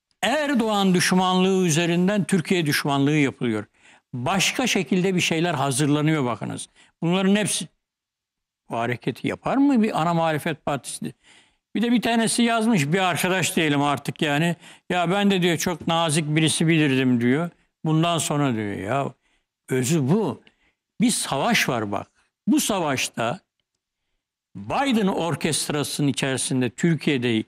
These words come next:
yer alan bütün enstrümanları çalanlar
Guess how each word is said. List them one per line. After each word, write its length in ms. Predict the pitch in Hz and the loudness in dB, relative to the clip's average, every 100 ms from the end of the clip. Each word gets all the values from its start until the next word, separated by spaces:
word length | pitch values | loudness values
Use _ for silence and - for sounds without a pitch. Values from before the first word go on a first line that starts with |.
| _ _ _ - | _ _ _ -4
yer 200 | 123 196 | -2 0
alan 320 | 185 131 117 160 _ _ - | 0 -2 -4 -8 _ _ -6
bütün 420 | 165 - 269 269 - _ - | -2 0 0 -2 -8 _ -6
enstrümanları 920 | 156 147 - 156 147 143 135 123 120 | -4 -4 -4 -2 0 2 0 0 -2
çalanlar 760 | - 139 147 147 185 247 - | -2 0 2 2 2 0 -6